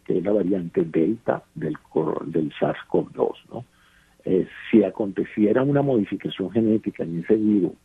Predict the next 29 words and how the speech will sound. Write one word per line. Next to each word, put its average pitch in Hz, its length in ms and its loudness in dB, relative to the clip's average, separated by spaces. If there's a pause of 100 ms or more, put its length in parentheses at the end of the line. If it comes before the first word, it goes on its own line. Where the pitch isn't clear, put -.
o 76 80 -2
viniera 92 500 0
otra, 95 320 -2 (120)
otra 104 340 -2
nueva 101 560 -2
variante 101 720 -2 (100)
del, - 220 -14 (120)
de, 73 200 -4
de - 100 -4
otro 156 240 -2
país, 123 420 2 (680)
eh, 98 320 0 (140)
podríamos 87 480 2
también 78 360 -4
estar 151 300 -6
de 170 100 -2
nuevo 156 520 -2
en 156 160 -6
la 151 80 -6
necesidad 151 560 -4
de 170 100 0
hacer 160 380 -4
una, 190 440 -2 (120)
un 175 180 -4
replanteamiento 113 1000 0
de 85 60 -2
una 90 200 -4
nueva 82 320 -6
vacuna 90 640 -6